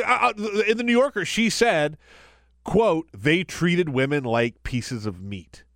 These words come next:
which is an old phrase that people have used a lot. But, like, I, I mean, that's exactly what it was. I mean, you and your friends getting drunk to have sex with a very drunk woman is appalling.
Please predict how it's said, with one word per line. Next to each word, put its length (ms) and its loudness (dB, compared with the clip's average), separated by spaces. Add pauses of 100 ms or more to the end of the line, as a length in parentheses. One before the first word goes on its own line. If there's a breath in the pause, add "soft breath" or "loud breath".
(180)
which 180 0
is 140 0
an 220 -2
old 540 0
phrase 440 0
that 120 -4
people 260 -2
have 100 -2
used 240 -4
a 60 0
lot. 220 2
But, 120 -2
like, 200 2
I, 180 -2 (100)
I 60 0
mean, 160 -4
that's 260 -4
exactly 380 -2
what 140 -2
it 60 -10
was. 360 -6 (840 soft breath)
I 60 2
mean, 160 2
you 200 4
and 100 0
your 100 2
friends 500 0
getting 260 0
drunk 460 0
to 120 -2
have 220 0
sex 380 -2
with 140 -6
a 60 -4
very 380 -4
drunk 320 -4
woman 400 -2 (2250)
is 120 2
appalling. 540 0